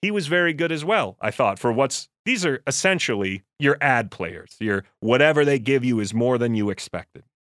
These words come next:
We go into the summer. We decide either to extend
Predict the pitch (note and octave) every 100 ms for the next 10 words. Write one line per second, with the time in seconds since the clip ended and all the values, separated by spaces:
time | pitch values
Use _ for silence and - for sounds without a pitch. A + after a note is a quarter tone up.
0 | _ _ - C3+ F#3 F3+ E3 D3+ B2+ A#2
1 | - F2+ C#2+ - _ _ A#2+ C#3 C3 -
2 | E3 E3 D#3+ C#3 D3+ C#3 C#3 - A#2 A2
3 | - D#3+ E3+ G3+